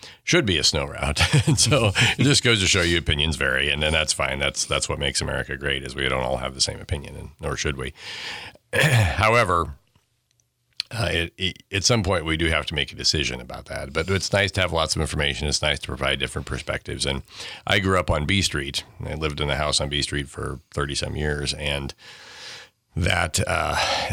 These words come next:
that has always been a snow route, at least in, for my entire lifetime. And so I grew up shoveling snow out of the driveway a couple times every time it snowed because the city would come by and, and plow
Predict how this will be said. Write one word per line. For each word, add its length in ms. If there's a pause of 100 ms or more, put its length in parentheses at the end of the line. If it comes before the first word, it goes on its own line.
that 200
has 160 (100)
always 180
been 140
a 60
snow 180 (100)
route, 280 (100)
at 60
least 240
in, 120
for 160
my 160
entire 360
lifetime. 560
And 160
so 160
I 140
grew 180
up 100
shoveling 420
snow 240
out 100
of 40
the 60
driveway 400
a 60
couple 260
times 280
every 140
time 240
it 80
snowed 320
because 320
the 60
city 260
would 160
come 140
by 180
and, 200 (180)
and 120
plow 220